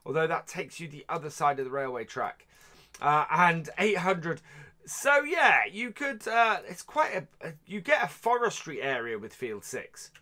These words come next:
for eight hundred. That's really quite cool. Although I don't know how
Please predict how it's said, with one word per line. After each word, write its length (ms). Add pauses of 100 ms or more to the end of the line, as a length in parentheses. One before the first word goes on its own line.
for 100
eight 220
hundred. 400 (440)
That's 420 (220)
really 380
quite 380
cool. 180 (340)
Although 140
I 80
don't 240
know 120
how 720